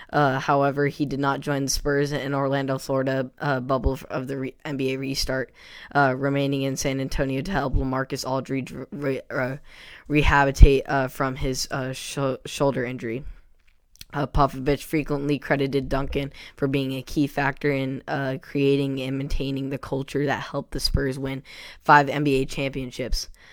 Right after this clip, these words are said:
Uh, Duncan spent his entire nineteen-year career in San Antonio, earning fifteen All-Star appearances, two M V Ps, three Finals M V Ps,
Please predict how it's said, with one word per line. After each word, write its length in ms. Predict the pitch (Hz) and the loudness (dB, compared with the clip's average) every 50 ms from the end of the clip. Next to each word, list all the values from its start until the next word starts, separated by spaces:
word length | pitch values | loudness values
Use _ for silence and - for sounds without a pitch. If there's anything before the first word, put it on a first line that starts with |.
| - - - | -20 -12 -6
Uh, 140 | - 131 131 | -4 -2 -2
Duncan 420 | 127 139 143 135 139 139 139 131 135 | 0 0 0 0 2 0 -2 -2 2
spent 260 | - - 131 135 131 | 2 2 2 2 2
his 180 | 143 139 135 | -2 -2 -2
entire 400 | 139 131 - - - 139 139 139 | -2 0 0 0 2 2 -2 -2
nineteen-year 500 | 143 139 135 135 - - 147 143 135 139 | -2 -4 -6 -6 -6 -6 -6 -6 -6 -6
career 400 | 139 - - 147 135 139 139 139 | -8 -8 -6 -4 -4 -2 -2 -2
in 240 | 147 113 - 143 135 | -4 -4 -6 -8 -6
San 220 | 131 - 143 139 139 | -6 -6 -4 -4 -4
Antonio, 680 | 135 135 139 - - 143 139 139 139 143 143 151 - - - - - - - | -4 -4 -4 -2 -2 -2 -2 -2 -2 -2 -4 -4 -6 -8 -12 -14 -12 -8 -4
earning 240 | - 139 139 135 131 | -2 -2 -2 -4 -2
fifteen 480 | - - 160 151 156 - - 160 151 | 2 4 4 4 2 -2 -2 -2 0
All-Star 380 | 131 147 147 147 - - 143 143 | 0 0 0 0 0 0 0 6
appearances, 720 | 139 - - - 147 147 147 143 - - 156 143 135 - | 12 12 12 12 10 0 -4 -2 -2 0 0 0 0 0
two 260 | - - - 160 156 | 0 2 4 4 4
M 160 | 156 143 143 | 2 2 0
V 100 | 143 147 | 0 0
Ps, 480 | 139 - - 151 147 147 147 139 - - - - - - - | 0 0 0 0 2 0 0 -2 -4 -8 -12 -20 -16 -12 -6
three 280 | - 151 156 160 156 147 | 0 4 6 6 6 6
Finals 420 | - 180 165 175 196 175 147 143 | 6 6 6 6 6 4 2 0
M 100 | 135 135 | 0 0
V 100 | 143 143 | 2 8
Ps, 360 | 127 - 151 143 143 131 - | 8 8 8 8 2 0 -2